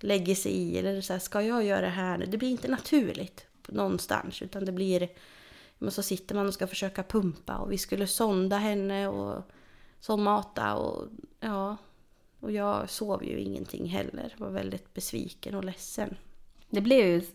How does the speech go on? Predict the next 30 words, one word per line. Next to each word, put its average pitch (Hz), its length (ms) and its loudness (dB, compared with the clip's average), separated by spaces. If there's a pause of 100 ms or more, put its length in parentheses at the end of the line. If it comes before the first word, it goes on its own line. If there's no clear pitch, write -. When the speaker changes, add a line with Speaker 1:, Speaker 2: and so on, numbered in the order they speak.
(160)
Speaker 2:
som 196 260 2
du 185 80 2
säger, 196 360 4
Jenny, 180 420 2 (120)
lite - 340 4
svårt 196 440 8
med 202 100 12
anknytningen. 175 960 10 (180)
Speaker 1:
Ja, 254 300 4
enormt 247 460 10
svårt. - 40 8
Speaker 2:
Mm, 190 500 12
och 208 120 12
jag 196 160 12
tror 208 140 10
att, 208 260 10
eh, - 100 -2 (260)
framförallt 214 560 10
som 202 200 10
du 202 120 12
beskriver, 175 560 8
att 185 140 4
det 196 80 6
känns 190 320 8
som 190 120 8
att 180 100 6
det 185 60 8
är 185 40 4
sjukhusets - 840 4
barn. 196 240 2